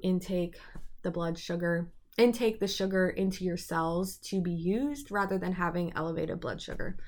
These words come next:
And it does that without needing any kind of extra pathways or assistance. Um, and then finally,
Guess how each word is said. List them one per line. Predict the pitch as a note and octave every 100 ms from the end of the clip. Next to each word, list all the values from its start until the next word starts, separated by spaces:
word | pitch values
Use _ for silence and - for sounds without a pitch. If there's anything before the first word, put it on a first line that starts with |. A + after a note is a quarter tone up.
| - - - -
And | F#3 F3+
it | F3
does | - E3+ E3+
that | E3 E3
without | F3+ F3 - F3 -
needing | F3+ F3 E3+ -
any | E3+ F3
kind | - E3+
of | E3 -
extra | - - - - E3+ F3 F3 - - - _ _ - _ - -
pathways | - E3+ E3+ F3 E3+ E3
or | F#3 E3+
assistance. | F3+ - F3+ - - - - - - - - - _ _ _ _ _ _ -
Um, | F#3 E3+ F2 -
and | G3+
then | G#3 G#3
finally, | A3 G#3 G3+ G3+ G3